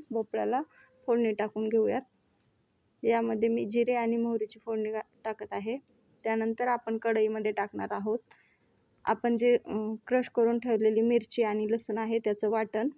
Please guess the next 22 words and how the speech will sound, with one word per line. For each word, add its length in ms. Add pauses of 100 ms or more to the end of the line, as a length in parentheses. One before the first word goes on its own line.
(360)
त्यानंतर 460
त्यामध्ये 480
जाणार 340
आहे 180
भोपळा 520 (540)
आणि 200
आपण 280
वरतून 400
घालणार 340
आहोत 320
मीठ 260 (640)
आणि 220
हे 160
सर्व 380 (880)
व्यवस्थित 540
एकत्रित 440 (120)
करून 260
आपण 300
ते 140
झाकून 360
ठेवणार 320
आहोत. 200